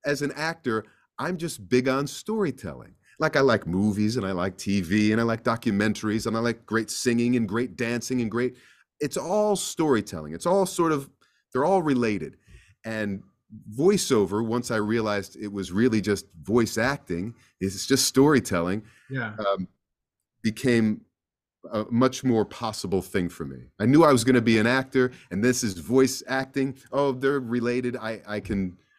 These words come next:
Speaker 1: uh, approach them the same way, and that's, that is exactly what I do. I approach, I approach them the same. It's not like I do my stage acting, and then I do something completely different for voice acting. I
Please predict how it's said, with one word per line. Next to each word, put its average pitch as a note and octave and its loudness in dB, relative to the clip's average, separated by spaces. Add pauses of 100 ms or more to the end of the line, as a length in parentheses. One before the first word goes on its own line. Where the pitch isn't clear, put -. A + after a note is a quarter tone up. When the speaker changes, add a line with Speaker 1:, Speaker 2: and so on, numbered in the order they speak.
(240)
Speaker 1:
uh, F2+ 0
approach A2 0
them F#2+ 0
the F#2 0
same F#2 -2
way, F#2+ 2
and F2+ 0
that's, - -6 (100)
that A2 2
is F2 -2
exactly G2+ 0
what F2+ 0
I F2 -2
do. F2 -4 (420)
I - -16
approach, - -4
I E2 -6
approach G#2+ 2
them G2+ 4
the F#2+ 2
same. F2+ -2
It's - -12
not G#2+ -2
like G2 -2
I F#2+ 0
do G2+ 0
my G2+ 0
stage C3 4
acting, G2 0 (280)
and A#2 -2
then D3+ 0
I A#2 0 (120)
do A#2 0
something G#2+ -6
completely C#3 2
different A2 0
for G#2+ 0
voice G2 0
acting. D2+ -10
I - -20